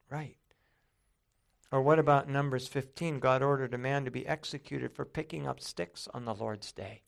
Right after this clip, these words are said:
All he did was pick up a few sticks so he could cook a food and have a meal. Or what about Joshua seven, where God ordered Achan's entire family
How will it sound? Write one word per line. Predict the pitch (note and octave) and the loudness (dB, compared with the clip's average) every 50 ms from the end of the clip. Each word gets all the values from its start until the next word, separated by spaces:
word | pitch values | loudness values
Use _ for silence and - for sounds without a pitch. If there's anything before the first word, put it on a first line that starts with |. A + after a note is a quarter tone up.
| _ _ _ _ _ _ _ _ _ _ _ _ _ _ _ _ _ _ _ _ _ _ _ _ _ _ _ _ _ _ _ _ _ _ _ _ _ - - _ _ _ _ _ _ _ _ _ _ _ _ _ _ _ _ _ _ _ _ _ _ _ - - | _ _ _ _ _ _ _ _ _ _ _ _ _ _ _ _ _ _ _ _ _ _ _ _ _ _ _ _ _ _ _ _ _ _ _ _ _ -20 -20 _ _ _ _ _ _ _ _ _ _ _ _ _ _ _ _ _ _ _ _ _ _ _ -12 -8
All | A#2 C3 | -6 -6
he | B2+ G#2 | -6 -6
did | F#2+ A2 B2 D3 D3+ | -6 -6 -4 -4 -4
was | B2 G#2 G2 - | -6 -8 -10 -14
pick | - - - - C3+ | -16 -16 -12 -8 -8
up | B2 - | -8 -8
a | B2+ | -10
few | - - C3 A2+ | -12 -10 -10 -10
sticks | - - - D#3 E3 D#3 - - | -10 -6 -4 -4 -6 -6 -6 -10
so | C#3+ B2 | -10 -10
he | A2+ B2+ | -12 -12
could | - - B2 - | -14 -14 -14 -14
cook | - - - - D3 | -14 -14 -14 -16 -18
a | |
food | - - - F#3+ F3+ E3 D3+ B2+ - _ _ _ _ _ _ _ _ _ _ _ - | -20 -20 -18 -16 -16 -16 -16 -20 -20 _ _ _ _ _ _ _ _ _ _ _ -12
and | - A#2 B2 | -8 -4 -2
have | C#3 C3+ C3 | -2 -2 -2
a | C3+ | -4
meal. | C3 C#3+ D3+ D3 A#2+ F#2+ - _ _ _ _ - - - - - - | -6 -6 -8 -8 -10 -12 -14 _ _ _ _ -20 -20 -20 -18 -2 4
Or | C#3+ C#3 C#3 | 6 8 10
what | D#3 E3 E3+ | 10 10 10
about | E3 D#3+ D#3+ D#3 D3+ D3 D3+ D3+ - - _ _ _ _ - | 12 12 12 12 12 12 10 6 -4 -16 _ _ _ _ -2
Joshua | A#2+ D3 D3+ D3+ D3+ D3+ - D3+ C#3 C3 | 4 6 6 6 6 4 0 0 0 2
seven, | C3 - - - D#3 D#3+ D#3 D3+ B2+ A2 G#2 G2 - _ _ _ _ _ _ _ _ _ _ _ _ _ _ _ _ _ _ _ _ _ _ _ _ - | 2 0 4 4 4 4 4 2 -2 -2 -4 -10 -14 _ _ _ _ _ _ _ _ _ _ _ _ _ _ _ _ _ _ _ _ _ _ _ _ 0
where | C3 C3 C3 B2+ | 2 4 4 4
God | B2+ - C#3 C3+ C#3 C3+ C3 | 4 4 6 8 8 8 8
ordered | C3 C3 C3 B2+ B2+ A#2+ - - | 6 4 4 4 0 -2 0 0
Achan's | C#3+ C#3+ C#3+ - D3 B2+ B2 C3 | 0 0 0 0 -4 -4 -2 -4
entire | B2+ A#2+ A#2 B2+ C#3 D3 C#3 C3+ B2+ | -6 -6 -6 -2 0 0 0 0 -2
family | C3 - - - C#3 C#3+ D3 C#3 A2+ G#2+ G2+ F#2 F2+ | -4 -4 -6 -4 -2 -2 -2 -4 -4 -6 -6 -8 -10